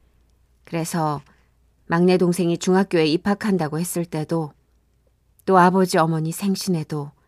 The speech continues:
고향에 가지 않았어요. 그러다가 한 팔 년이 지났나, 친구들이 다 졸업하고 서울로 취업을 하거나 대학에 갔다는 얘기를 듣고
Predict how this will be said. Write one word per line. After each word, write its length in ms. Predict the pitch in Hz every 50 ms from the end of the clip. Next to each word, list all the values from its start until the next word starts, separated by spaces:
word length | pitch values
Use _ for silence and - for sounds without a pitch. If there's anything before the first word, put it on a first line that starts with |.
| _ _ _ _ _ _ _ _ _ _ _ _ _ _ _ -
고향에 760 | - - 170 165 160 156 156 156 151 147 147 143 139 143 160 - -
가지 420 | - - - 156 - - 156 147 147
않았어요. 680 | 135 139 156 160 151 - - 160 151 151 156 151 - _ _ _ _ _ _ _ _ _ _ _ _ _ _ _ _ _ _ _ _ _ _ _ _ _ _ _ _ _ _ _
그러다가 440 | - - 170 156 - 160 151 151 160
한 200 | 165 180 190 185
팔 240 | - - - 269 269
년이 200 | 269 254 254 247
지났나, 680 | 247 - 220 220 214 214 196 180 170 170 175 190 - _ _ _ _ _ _ _ _ _ _ _ _ _ _ _
친구들이 480 | - - - 220 180 160 - 135 147 147
다 220 | - - 151 165
졸업하고 840 | - - 190 190 208 208 208 - 196 170 - - 151 147 147 147 - - - - - -
서울로 420 | - 254 254 240 226 208 190 180
취업을 500 | 180 - - - 233 214 202 196 196 196
하거나 560 | 185 - - 160 151 147 147 151 151 147 147 _ _ _ _ _ _ _ _ _ _ _
대학에 400 | - - 170 185 190 196 208 214
갔다는 420 | 196 196 185 - 151 147 151 151 160
얘기를 260 | 156 143 - 151 147
듣고 500 | 151 147 - - - 180 180 175 151